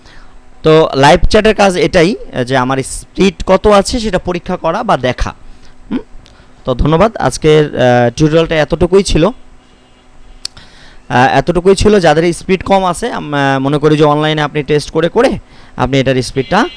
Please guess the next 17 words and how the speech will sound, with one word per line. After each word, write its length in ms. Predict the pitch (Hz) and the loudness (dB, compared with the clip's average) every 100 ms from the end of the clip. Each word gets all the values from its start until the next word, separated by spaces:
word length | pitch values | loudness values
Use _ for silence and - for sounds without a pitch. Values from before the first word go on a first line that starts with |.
| - - - - | -18 -20 -16 -2
চাইলে 240 | 123 175 | 2 4
বাড়াতে 320 | 139 131 127 | 4 2 0
পারেন। 240 | 143 202 202 | -6 -4 -4
আর 140 | 143 | -4
যে 160 | 127 180 | -4 -4
কোনো 180 | 196 | -2
জায়গায় 200 | 202 202 | -4 -4
ইন্টারভিউতে 640 | 190 185 190 175 190 196 180 | -6 -8 -8 -6 -8 -8 -6
গেলে 280 | 165 165 254 - - - | -4 -4 -6 -14 -20 -6
এখন 240 | 147 175 | -4 -4
কিন্তু 440 | 170 185 175 180 - | -4 -4 -2 -2 -2
ইংলিশে, 760 | 170 175 185 - 185 185 175 | -4 -2 -2 -2 -2 -2 -2
আহ, 160 | 156 147 - - | -2 -2 -4 0
পঁয়ত্রিশ 440 | 175 170 202 190 | 2 2 2 0
থেকে 200 | - 190 | 0 -2
চল্লিশটা 460 | 190 196 190 - 185 | 2 2 4 2 0
ওয়ার্ড 240 | 160 151 | 2 2